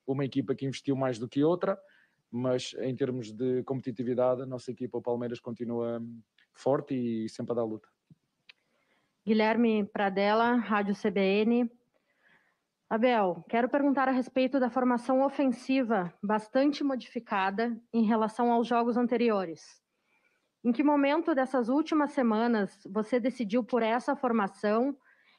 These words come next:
Speaker 2: e qual foi sua intenção principal ao escolher esses jogadores?
Speaker 1: Não, repara,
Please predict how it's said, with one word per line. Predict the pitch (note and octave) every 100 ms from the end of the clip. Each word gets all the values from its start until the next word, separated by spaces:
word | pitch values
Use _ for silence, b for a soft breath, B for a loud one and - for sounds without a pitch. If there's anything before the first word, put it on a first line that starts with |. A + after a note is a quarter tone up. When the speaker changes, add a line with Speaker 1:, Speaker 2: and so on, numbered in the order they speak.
| b
Speaker 2:
e | A#3
qual | A#3 C4+ D4
foi | - C4 B3+ C#4+
sua | - D4
intenção | C4 B3+ A#3 A#3 B3+
principal | A#3+ D4 E4 E4 E4+ - A#3 C4 -
ao | A#3 B3+
escolher | - A#3+ A3 A3+
esses | A#3 A#3
jogadores? | A3 G#3+ A3+ F#3 E3 _ _ _ _ _ _ _ _ b b b b b _ _ _ -
Speaker 1:
Não, | G#3+
repara, | F#3+ D3 D#3 C#3